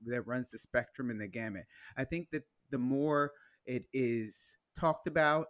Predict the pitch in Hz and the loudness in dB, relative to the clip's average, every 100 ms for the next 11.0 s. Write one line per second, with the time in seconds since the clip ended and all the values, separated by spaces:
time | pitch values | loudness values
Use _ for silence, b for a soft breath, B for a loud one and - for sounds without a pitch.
0 | - 127 117 113 - _ 123 120 127 123 | -8 -6 -6 -8 -12 _ -4 0 2 2
1 | 113 - 131 120 110 110 110 110 110 113 | 0 -2 -2 -2 0 0 2 2 2 -2
2 | - - - 113 113 110 - b b b | -6 -8 -2 0 2 0 -6 b b b
3 | - _ 110 120 139 143 127 120 131 - | -20 _ -2 4 4 4 2 -2 -6 -6
4 | 123 - 123 123 117 110 104 - - _ | -6 -4 -4 -2 -2 -2 -4 -10 -20 _
5 | _ 113 107 113 120 120 123 139 143 - | _ -8 -4 -2 2 2 2 2 2 -2
6 | 107 104 107 101 - _ _ _ - 135 | -4 0 0 0 -4 _ _ _ -4 -2
7 | 131 117 - 117 110 120 120 117 - 113 | 0 -2 -2 -2 0 0 2 2 0 0
8 | 117 107 - 135 123 127 135 139 135 123 | 0 -2 -8 -2 2 4 4 2 0 -2
9 | 113 110 - 139 131 135 131 131 139 - | -2 -4 -6 -6 -2 0 4 4 4 0
10 | 156 123 117 - 131 131 131 147 180 | 0 0 -2 -2 0 0 0 0 0